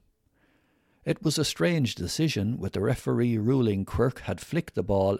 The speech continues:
out of the hands of the keeper. The Michel player picked up a yellow card, which seemed harsh to the extreme. In a close game,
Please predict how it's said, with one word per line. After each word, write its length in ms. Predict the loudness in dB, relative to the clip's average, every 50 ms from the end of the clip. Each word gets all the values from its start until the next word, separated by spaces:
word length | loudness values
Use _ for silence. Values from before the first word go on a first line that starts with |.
| -2
out 200 | -4 -4 -4 -4
of 120 | -4 -6 -4
the 80 | -4
hands 340 | -2 -2 0 0 -2 -2 -4
of 100 | -6 -8
the 60 | -10
keeper. 480 | -6 -4 -4 -4 -2 -4 -4 -4 -6 -8 -14 _ _ _ -20 -20 _ _ _ _ _ _ _ -20 -20 -20 -20 _
The 80 | -10 -8
Michel 420 | -6 -6 -6 -4 -4 -2 -4 -4
player 340 | -4 -4 -4 -2 -2 -4 -4
picked 280 | -4 -4 -4 -4 -4 -4
up 120 | -4 -4
a 80 | -4 -4
yellow 320 | -4 -2 -2 -2 -4 -4
card, 440 | -6 -6 -4 -2 -2 -2 -2 -4 -4
which 240 | -6 -8 -6 -6 -6
seemed 320 | -4 -4 -2 -2 -4 -4
harsh 400 | -4 -4 -4 -2 -2 -4 -4 -6
to 120 | -8 -8 -6
the 140 | -6 -6 -6
extreme. 580 | -6 -8 -8 -4 -2 0 2 2 0 -2 -4 -8 _ _ _ _ _ _ _ _ _ _ _ _ _
In 120 | -2 -2 -2
a 60 | 0
close 360 | 0 2 2 2 2 0 -2
game, 320 | -4 -4 -4 -4 -4 -6